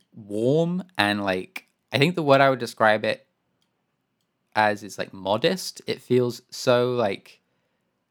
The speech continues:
um, I don't know, sort of comfortable in its own skin and kinda doing its own thing, and, like, yeah, there's this, um, there's these kind of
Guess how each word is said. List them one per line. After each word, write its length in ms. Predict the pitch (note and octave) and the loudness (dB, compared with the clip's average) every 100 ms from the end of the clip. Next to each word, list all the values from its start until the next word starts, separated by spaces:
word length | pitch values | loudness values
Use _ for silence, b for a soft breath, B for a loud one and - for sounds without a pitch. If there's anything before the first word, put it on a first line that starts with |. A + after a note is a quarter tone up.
| _ _ | _ _
um, 460 | G2+ F#2+ F#2+ F#2 F2+ _ _ _ _ _ _ _ b b _ - | -6 -6 -6 -12 -20 _ _ _ _ _ _ _ b b _ -2
I 60 | |
don't 80 | E3+ | 0
know, 160 | F#3 - | 2 0
sort 180 | - D3 | -4 -6
of 60 | |
comfortable 460 | - E3 C#3 D3 D3 | 2 2 0 -8 -6
in 60 | |
its 140 | C3+ A#2 | -4 0
own 180 | C3 B2+ | 0 0
skin 440 | - A#2+ A#2+ B2 | -4 -2 -2 -2
and 140 | A#2 A2+ | -8 -4
kinda 160 | A#2 | -4
doing 280 | A#2 A#2+ A#2+ | -2 -2 -2
its 160 | A#2+ - | -6 -6
own 180 | A2 A2 | -4 -4
thing, 440 | - G#2+ G#2+ A2 | -4 -4 -6 -10
and, 140 | G2+ F#2+ | -12 -12
like, 320 | F#2 - _ _ _ _ _ _ _ _ - | -14 -16 _ _ _ _ _ _ _ _ -4
yeah, 340 | B2 A2+ G2+ | 0 2 0
there's 260 | G#2 G#2 F#2 | -2 -4 -6
this, 200 | G2+ G#2 | -8 -4
um, 440 | G2 G2 G2 G2 _ _ | -4 -6 -12 -18 _ _
there's 200 | A#2 A2+ | -2 -2
these 140 | A2+ | -6
kind 320 | - B2 A#2+ A#2 | -4 0 0 -2
of 200 | A2+ | -6